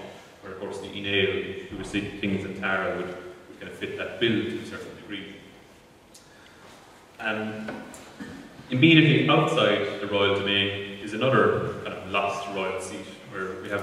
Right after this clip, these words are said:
Rathmaccarthy. Rathmaccarthy East and West are two townlands immediately outside the royal estate, um, but they seem to be the capital of, um, a kingdom called the Muskariga. So the Muskariga are people who are very archaic in terms of their names. Remember that slide I had at the start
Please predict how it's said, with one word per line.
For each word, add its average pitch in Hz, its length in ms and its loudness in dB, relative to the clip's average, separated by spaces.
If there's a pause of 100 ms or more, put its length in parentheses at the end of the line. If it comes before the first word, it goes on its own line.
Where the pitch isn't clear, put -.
(140)
Rathmaccarthy. 113 720 2 (240)
Rathmaccarthy 107 580 0
East 107 160 -6
and - 120 -12
West 101 260 -6
are 98 60 -10
two 107 260 -12
townlands 98 560 -10
immediately 95 300 -10
outside 98 300 -4
the 95 220 -8
royal 95 200 -12
estate, - 480 -4 (400)
um, 95 240 -10
but 104 100 -8
they 120 140 4
seem 120 140 0
to - 120 -2
be 107 80 -2
the - 160 -6
capital 101 480 -2 (100)
of, 95 160 -6 (300)
um, 92 160 -14 (260)
a - 120 -20
kingdom 107 360 -6
called 92 360 -8
the 95 60 -8
Muskariga. - 500 -6 (580)
So - 100 -20
the 104 60 -6
Muskariga 123 540 6
are - 320 0
people 104 280 -2
who - 360 -4 (340)
are - 60 -10
very 123 200 2
archaic 104 600 0
in - 80 -10
terms - 180 -12
of - 80 -12
their - 140 -10
names. - 320 -10
Remember 107 360 -2
that 104 100 -6
slide 98 240 -4
I 95 40 -4
had 92 220 -4
at - 80 -12
the - 40 -14
start - 260 -2